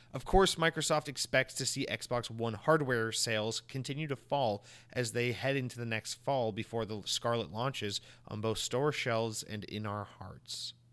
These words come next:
So this actually doesn't come as a surprise to me at all. Pretty much Gears five is the only release on Xbox this year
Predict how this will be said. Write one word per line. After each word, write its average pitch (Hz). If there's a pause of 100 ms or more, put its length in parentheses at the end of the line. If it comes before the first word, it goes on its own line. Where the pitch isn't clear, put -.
So -
this 190
actually 185
doesn't 151
come 139
as 127
a 123
surprise 120
to 120
me 117
at 104
all. 104
Pretty 143
much 139 (120)
Gears 123
five 117
is 113
the 117
only 113
release 110
on 107
Xbox 104 (320)
this 113
year 123